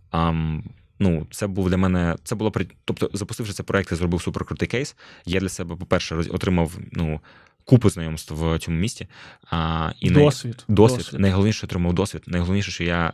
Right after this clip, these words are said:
Speaker 1: тоді, а, знаєш, як з-, знайшов те, що, типа, знову повернувся в девелопмент вже більш свідомо. Не тому, що, типу, це там мої батьки цим займаються, а, умовно, через інфобіз, Дубай і потім,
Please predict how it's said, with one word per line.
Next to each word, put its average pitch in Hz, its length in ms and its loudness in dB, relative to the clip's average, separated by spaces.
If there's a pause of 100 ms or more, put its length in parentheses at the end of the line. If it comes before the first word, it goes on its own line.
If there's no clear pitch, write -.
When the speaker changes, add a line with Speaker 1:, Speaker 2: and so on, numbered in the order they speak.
Speaker 1:
тоді, 85 520 -4
а, 80 180 -4
знаєш, 85 180 -4
як 82 100 -12 (220)
з-, 80 140 -6 (200)
знайшов 98 360 -4
те, 90 140 -2
що, 87 120 -4
типа, - 280 -4 (460)
знову 110 320 0
повернувся 95 400 0
в 87 40 -10
девелопмент 90 420 2
вже 85 100 0
більш 85 240 0
свідомо. 113 440 0 (120)
Не 92 100 4
тому, 139 200 2
що, - 100 -8
типу, - 140 -10
це - 140 -10
там 80 160 -6
мої 80 140 0
батьки 78 260 -6
цим 78 140 -4
займаються, 78 480 -6
а, 82 260 2 (380)
умовно, 90 280 4
через 95 340 2
інфобіз, 101 640 2
Дубай 101 600 2
і 90 120 0
потім, 87 320 2